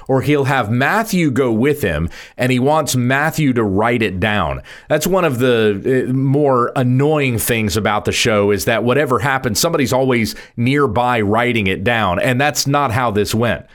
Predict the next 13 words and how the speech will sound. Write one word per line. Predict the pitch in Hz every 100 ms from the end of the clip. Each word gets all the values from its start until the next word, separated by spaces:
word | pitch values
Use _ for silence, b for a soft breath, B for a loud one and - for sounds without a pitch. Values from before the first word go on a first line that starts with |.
| b
That's | 131 131
not | 156 139
how | 139
we | 127
got | 127 117
the | 113
Gospels, | 92 120 123 107 90
because | 110 107 117
the | 113
apostles | 95 123 117 113 101
were | 101
walking | 110 117 113 92 87 B B
around | 110 107 123 117 98